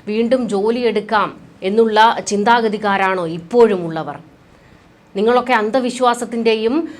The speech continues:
ആ, വിവരമില്ലായ്മയുടെയും പടുകുഴിയിലാണെന്ന് പറയേണ്ടി വരും. പ്രസവം അത് എളുപ്പമല്ല എന്നുള്ളത് ഇനിയെങ്കിലും ബോധ്യപ്പെടുക. പ്രസവിക്കുന്നത് സ്ത്രീകളാണ്. അവർക്കുണ്ടാകുന്ന ആരോഗ്യപരമായ ബുദ്ധിമുട്ടുകൾ,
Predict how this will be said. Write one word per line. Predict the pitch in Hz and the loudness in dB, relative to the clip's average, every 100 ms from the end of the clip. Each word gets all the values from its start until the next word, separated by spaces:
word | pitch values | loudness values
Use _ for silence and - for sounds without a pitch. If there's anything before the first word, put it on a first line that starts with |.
| - | -6
ആ, | 165 | -4
വിവരമില്ലായ്മയുടെയും | 170 190 220 285 294 262 254 247 240 240 233 233 233 | -2 0 4 6 4 6 4 6 4 4 2 2 -2
പടുകുഴിയിലാണെന്ന് | 196 196 233 226 220 233 220 208 208 180 - 190 | -2 0 0 -2 -2 -2 0 -2 -2 -4 -6 -6
പറയേണ്ടി | 180 180 175 165 | -4 -2 -4 -6
വരും. | 147 147 - - _ _ - | -10 -14 -20 -20 _ _ -4
പ്രസവം | 202 262 254 196 | 0 0 0 0
അത് | 160 180 | -4 -4
എളുപ്പമല്ല | 233 196 196 220 262 226 196 208 233 214 | -4 0 0 0 -2 -2 0 2 2 2
എന്നുള്ളത് | 208 202 196 | -2 -2 -2
ഇനിയെങ്കിലും | 180 202 226 208 208 196 | -2 -2 0 0 -4 -4
ബോധ്യപ്പെടുക. | 160 175 190 185 151 143 139 - _ - - - _ - | -6 -4 -4 -6 -8 -12 -16 -20 _ -20 -20 -20 _ -4
പ്രസവിക്കുന്നത് | 190 240 247 262 254 220 170 | -2 -2 -2 0 0 0 -2
സ്ത്രീകളാണ്. | - 180 190 196 190 165 156 | -4 -6 -4 -2 -2 -4 -4
അവർക്കുണ്ടാകുന്ന | 165 214 240 220 214 208 208 214 208 | -2 -2 -2 2 4 4 0 0 0
ആരോഗ്യപരമായ | 175 202 226 233 233 220 208 208 202 190 | -2 4 6 6 4 0 0 0 -2 -2
ബുദ്ധിമുട്ടുകൾ, | 165 175 202 202 196 170 139 | -4 -6 -6 -4 -4 -4 -6